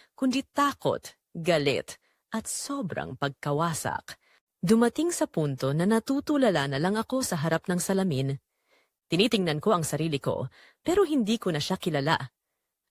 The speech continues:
Ang nakikita ko na lang ay isang babaeng niloko, ginamit, at iniwan ng dalawang taong dapat pinakamalapit sa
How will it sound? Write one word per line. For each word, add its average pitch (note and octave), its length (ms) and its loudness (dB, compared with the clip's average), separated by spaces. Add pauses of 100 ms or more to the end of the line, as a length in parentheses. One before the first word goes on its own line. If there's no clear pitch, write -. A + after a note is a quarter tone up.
(140)
Ang E4+ 160 2
nakikita A3 460 -4
ko F#3+ 100 -2
na F3 80 2
lang C3 320 -2 (320)
ay G#3 160 4
isang G#3+ 240 0
babaeng F3+ 560 -2
niloko, A3 720 0 (240)
ginamit, A3 640 2 (240)
at - 160 2
iniwan D#4+ 480 4
ng D4 80 2
dalawang A#3+ 400 2
taong A#3+ 400 2
dapat G3+ 480 0
pinakamalapit F3+ 800 -2
sa - 80 -6